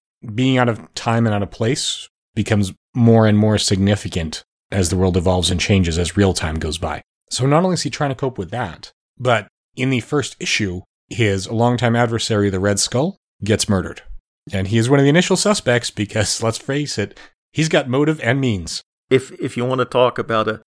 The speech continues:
Speaker 2: significance of a story arc, even before we get to the real significance,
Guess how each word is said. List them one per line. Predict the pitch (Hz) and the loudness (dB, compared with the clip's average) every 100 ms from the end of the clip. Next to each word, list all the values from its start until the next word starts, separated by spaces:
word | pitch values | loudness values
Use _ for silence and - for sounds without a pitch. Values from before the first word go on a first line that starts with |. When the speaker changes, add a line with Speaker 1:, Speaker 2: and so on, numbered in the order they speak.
| _ | _
Speaker 2:
significance | - - 117 139 143 117 127 113 | -6 -2 0 0 0 -2 -4 -4
of | 113 | -6
a | 104 | -8
story | - 147 196 143 | -8 0 2 2
arc, | 98 101 - - _ _ | 2 -2 -6 -20 _ _
even | 139 127 120 | -4 -2 -2
before | 110 143 180 | -2 2 4
we | 151 | 4
get | 117 117 - | 4 2 0
to | 123 98 - | -4 -4 -8
the | - 95 | -10 -8
real | 110 139 202 | -4 -2 -2
significance, | - 101 104 - - - - | -2 -4 -6 -8 -12 -10 -12